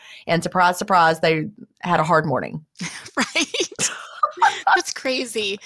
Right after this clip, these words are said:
Speaker 2: I know, sometimes
Speaker 1: And so
Speaker 2: the research studies that have happened, you just wonder, like, who designed that?
Speaker 1: Yeah,
Speaker 2: Yeah.
Speaker 1: I know. Well, <laughs> I was like, "Wow, that's so interesting." But,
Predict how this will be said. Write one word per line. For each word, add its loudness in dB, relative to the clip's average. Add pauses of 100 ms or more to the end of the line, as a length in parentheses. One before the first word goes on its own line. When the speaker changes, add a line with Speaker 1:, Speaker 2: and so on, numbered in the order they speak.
(240)
Speaker 2:
I 2
know, 2
sometimes 2
Speaker 1:
And 0
so 6
Speaker 2:
the 0
research 0
studies 0
that 0
have -2
happened, 0
you -2
just -4
wonder, 0
like, -4 (720)
who -2
designed 0
that? -2 (480)
Speaker 1:
Yeah, 4
Speaker 2:
Yeah. 2 (160)
Speaker 1:
I 0
know. -2 (140)
Well, 0 (340)
<laughs> -14 (320)
I 2
was 2
like, 2
"Wow, 4
that's 0
so 0
interesting." -4
But, -4